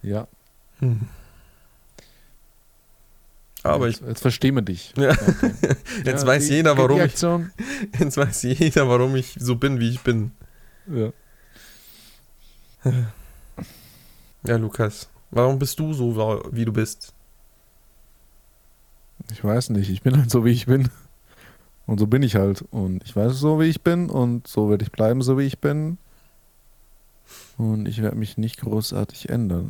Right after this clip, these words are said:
Speaker 2: Mhm. Und wir haben ja im ersten Podcast gelernt, und es ist gut so, wie du bist. Das ist gut so.
Speaker 1: Ja.
Speaker 2: Sei, wie du bist. Das ist gut so.
Speaker 1: Man muss halt dazu stehen. Wenn man nicht dazu steht, dann ist blöd.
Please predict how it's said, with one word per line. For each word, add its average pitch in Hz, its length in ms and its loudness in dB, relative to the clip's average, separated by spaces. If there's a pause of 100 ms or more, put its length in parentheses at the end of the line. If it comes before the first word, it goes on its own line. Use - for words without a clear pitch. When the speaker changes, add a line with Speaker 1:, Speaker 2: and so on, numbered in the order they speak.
(120)
Speaker 2:
Mhm. 120 400 -6 (140)
Und 110 60 -4
wir 123 100 0
haben 127 100 0
ja 127 100 2
im 113 40 0
ersten 120 300 -2
Podcast 120 440 -2
gelernt, 110 360 -2
und 147 80 -8
es 151 80 -6
ist - 100 -10
gut 165 200 -4
so, 123 160 -4
wie 101 80 -6
du 98 80 -6
bist. - 460 -14
Das 156 140 -8
ist 143 140 -8
gut 143 180 -6
so. - 160 -8 (840)
Speaker 1:
Ja. 175 240 -2 (1160)
Speaker 2:
Sei, 131 220 -4
wie 135 60 -4
du 131 100 -4
bist. 120 380 -6
Das - 120 -16
ist 120 140 -12
gut 127 180 -6
so. - 80 -6
Speaker 1:
Man 110 100 -4
muss 123 120 -4
halt 127 200 0
dazu 113 220 0
stehen. 101 560 -2 (1160)
Wenn 107 100 -4
man 113 80 -2
nicht 139 160 -2
dazu 135 200 0
steht, 127 300 0
dann 113 100 0
ist 107 160 -6
blöd. 87 380 -4